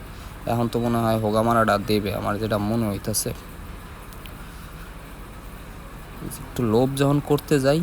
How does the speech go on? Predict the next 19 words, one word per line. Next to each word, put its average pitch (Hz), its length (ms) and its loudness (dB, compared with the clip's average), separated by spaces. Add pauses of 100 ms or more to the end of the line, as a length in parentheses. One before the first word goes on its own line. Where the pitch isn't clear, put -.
(140)
ওয়ান 113 220 0
পয়েন্ট 117 220 0
সিক্স - 420 0
পাইছি। - 320 -2 (800)
ঠিকই 107 380 -4
আছে, - 180 -8 (100)
পুরো 113 160 -4
বুদ্ধি 110 320 -4
দিয়ে 120 200 2
ধরছিলাম, 123 640 0
but - 200 -4
বুদ্ধি 107 240 -4 (180)
আবার 101 160 0
হইছে 104 200 -4 (100)
ষোলোশো 107 280 -2
দুই 110 260 0
টাকা 107 220 -2
হইছে। 113 280 -2 (1300)
উম, 113 1300 -2